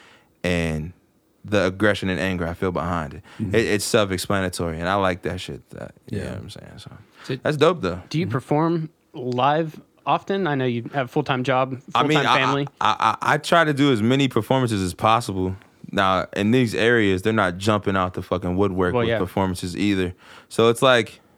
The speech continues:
Speaker 1: anytime an opportunity presents itself and it, it can fit, or if I get notified in advance and I can make it work with my schedule,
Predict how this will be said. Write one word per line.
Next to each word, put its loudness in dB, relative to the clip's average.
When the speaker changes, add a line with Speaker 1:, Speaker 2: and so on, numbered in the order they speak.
Speaker 1:
anytime 4
an 2
opportunity 2
presents -2
itself 0
and 0
it, 0
it -4
can -2
fit, -2
or 4
if 0
I 6
get -2
notified 2
in 0
advance -2
and -6
I -4
can -6
make -2
it 0
work 0
with -2
my 0
schedule, -4